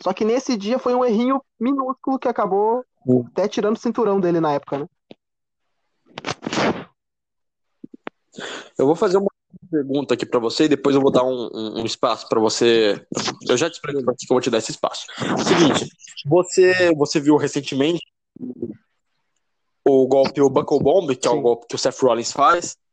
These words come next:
Speaker 2: Ele foi utilizado pela Nia Jax pra fazer com a Kairi Sane. E ele foi basicamente banido de ser usado. O que, que você acha a respeito disso?
Speaker 1: Então, essa eu não sabia ainda,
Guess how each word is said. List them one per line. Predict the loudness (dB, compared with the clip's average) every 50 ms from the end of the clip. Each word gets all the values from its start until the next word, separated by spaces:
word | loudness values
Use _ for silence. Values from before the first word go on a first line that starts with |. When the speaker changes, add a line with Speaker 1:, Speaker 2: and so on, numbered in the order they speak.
| _ _ _ _ _ _ _ _ _ -8
Speaker 2:
Ele | -6 -4 -4
foi | 0 0 0
utilizado | 0 0 0 2 2 2 0 -2 -4
pela | -6 -6 -6 -4
Nia | -4 -4 -4 -4 _
Jax | -2 -2 -2 -2 -2 -6 -8
pra | -6 -6
fazer | -4 -2 -2 -2 -2
com | 0 0 0 0 0
a |
Kairi | 0 0 0 0 0 0
Sane. | -2 -2 -2 -2 -2 -2 -4 -10 -16 _ _ _ _ _ _ -4
E | 0 2
ele | 4 4 2
foi | 2 2 2 4 4 2
basicamente | 2 0 -2 -2 -4 -4 -6 -6 -4
banido | -2 0 0 0 0 -2 -4 -4 -6 -8 -10 _ _ -8
de | -2
ser | 2 2
usado. | 2 4 2 2 0 -2 -4
O |
que, | -8 -12 -4
que | 0
você | 0 0 0 0 -2
acha | -2 -2 -2 -4
a | -4
respeito | -4 -6 -4 -4 -4 -2 -2 -2
disso? | -2 0 -2 -2 -4 -6 -10 -14 _ -6 -6
Speaker 1:
Então, | -4 -2 0 0 0 0 0
essa | 0 -2 -2 -2 -2
eu | 0
não | 0 0 0
sabia | -2 -2 -2 0 0 0 2
ainda, | 2 0 0 0 -2